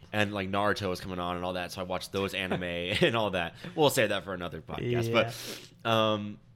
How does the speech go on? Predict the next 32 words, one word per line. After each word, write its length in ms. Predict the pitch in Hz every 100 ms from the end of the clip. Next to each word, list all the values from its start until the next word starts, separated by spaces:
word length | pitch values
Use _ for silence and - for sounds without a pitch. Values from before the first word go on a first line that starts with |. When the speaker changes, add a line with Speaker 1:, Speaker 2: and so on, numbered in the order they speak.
| - - -
Speaker 1:
yeah, 260 | 131 110 98
then, 280 | 110 110 110
like, 260 | 98 95 -
I 80 | 110
started 240 | 147 160
losing 240 | 156 120
interest 380 | 107 110 113 104
once 180 | 107 101
they 80 | 110
started 260 | 107 101
adding, 160 | 90 92
like, 140 | 92 -
five 380 | - 87 98
hundred 300 | 87 95 87
more, 240 | 87 87 82
like, 120 | 80
each 260 | 104 101 90
game, 300 | 95 95 90
essentially. 500 | 90 98 90 90 87
Speaker 2:
Yeah. 60 | 85 - - - - -
Speaker 1:
And, 200 | 107 101
like, 260 | 98 92 -
I 100 | 110
stopped 300 | 107 131 117
watching 340 | 107 101 101 90
after 220 | 95 95
Lugia 580 | 90 90 92 87 87 85
came 140 | 92
out, 200 | 82 78 80
and, 80 |
you 60 | 82
know, 220 | 80 78